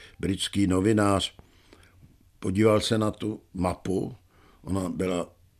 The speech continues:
to Č-, to Československo bylo tak nezvykle dlouhé, ale byl to znalý člověk a on řekl: "No jo, ono to Československo je taková kramle, zaražená do té neúplně pevné,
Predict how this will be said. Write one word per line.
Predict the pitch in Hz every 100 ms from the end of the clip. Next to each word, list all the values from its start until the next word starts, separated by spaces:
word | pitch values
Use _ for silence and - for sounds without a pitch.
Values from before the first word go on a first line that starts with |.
| - -
to | 110
Č-, | - - _ -
to | 92
Československo | - 92 - 95 - - 104 113 -
bylo | 101 113 110
tak | 101 92
nezvykle | 95 90 - - - 110 - - - - -
dlouhé, | - 113 110 117 98 113 117 123 - - - - - _ _ -
ale | 92 92 104 98
byl | 98 127
to | 127 160
znalý | 92 139 143 135
člověk | - 156 147 143 120
a | 107
on | 120
řekl: | 110 117 - 123 98 - - - - - -
"No | 92 113
jo, | 135 185 185
ono | 107 131
to | 131 120
Československo | - 113 - - 123 123 127 - 127
je | 123
taková | 117 - 135 131 -
kramle, | - 113 110 135 107 67 - _ - - -
zaražená | 78 95 107 120 101 123 117 113
do | 101 107
té | 120 113 110 95 - - - - _ - - -
neúplně | - 120 123 - 135 - 123 120 120
pevné, | 98 - 107 95 104 113 110 104